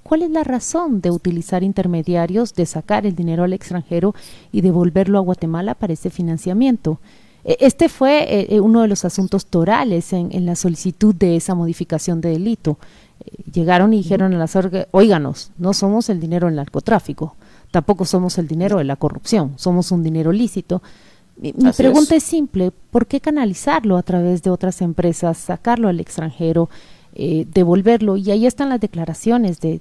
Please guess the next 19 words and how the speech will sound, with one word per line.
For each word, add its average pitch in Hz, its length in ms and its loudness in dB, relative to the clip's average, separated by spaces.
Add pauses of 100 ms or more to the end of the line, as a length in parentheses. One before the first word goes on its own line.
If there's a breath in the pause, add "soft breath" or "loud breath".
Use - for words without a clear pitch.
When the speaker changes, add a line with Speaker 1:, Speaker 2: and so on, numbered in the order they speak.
Speaker 1:
de 165 100 -6
las 170 220 -2
dos, 190 320 0
eh, 175 160 0 (420 loud breath)
testigos 196 580 0
originales, 180 720 -4
ahí 180 140 -2
está 190 200 -2
la 180 140 -4
condena 185 800 -2
a 175 120 -6
la 165 140 -4
persona 185 800 0
jurídica 185 760 -2
que, 170 380 -4
que 185 120 -2
sirvió 175 400 0
de 175 80 -2
intermediario. 208 800 -2